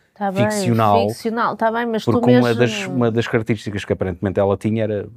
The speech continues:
Speaker 2: sentido de humor, que aqui
Speaker 1: De zero.
Speaker 2: aqui não tens nada, aqui não, aqui este filme é só
Speaker 1: É só
Speaker 2: duro
Speaker 1: ela
Speaker 2: e negro.
Speaker 1: sofrer. Ela
Speaker 2: <laughs>
Speaker 1: tá
Speaker 2: Exato.
Speaker 1: sempre à beira do, do choro, coitada, a mulher, eh, t-,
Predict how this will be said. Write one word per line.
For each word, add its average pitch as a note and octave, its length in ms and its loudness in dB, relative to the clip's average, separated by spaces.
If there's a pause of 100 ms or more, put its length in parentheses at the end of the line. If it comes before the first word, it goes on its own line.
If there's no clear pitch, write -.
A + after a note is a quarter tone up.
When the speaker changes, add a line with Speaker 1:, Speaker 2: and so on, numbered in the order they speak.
Speaker 2:
sentido G2+ 400 -4
de G#2 80 -4
humor, E2+ 420 -6
que F#2+ 220 -6
aqui G2 500 -10
Speaker 1:
De C3 280 -10
zero. F#3 540 0
Speaker 2:
aqui A#2+ 200 -2
não C3 100 2
tens C#3+ 200 4
nada, A2 280 2
aqui G2 160 -6
não, G2+ 220 -2
aqui G2+ 400 -8
este - 160 -8
filme G#2+ 240 0
é A2 60 2
só B2+ 400 4 (600)
Speaker 1:
É C#3 60 4
só C3+ 100 4
Speaker 2:
duro C#3 60 6 (120)
Speaker 1:
ela E3 100 2
Speaker 2:
e E3 40 -2
negro. F4 340 4
Speaker 1:
sofrer. B3 340 0
Ela C#4+ 260 6
Speaker 2:
<laughs> - 0 -
Speaker 1:
tá D4 220 4
Speaker 2:
Exato. - 140 2
Speaker 1:
sempre D4+ 300 0
à C#4 120 4
beira C#4 440 2
do, C#4 540 0
do C4 160 2
choro, F4 400 2
coitada, B3 460 4
a - 40 0
mulher, A3+ 220 -2
eh, A#3 240 -2 (420)
t-, C#3 200 -16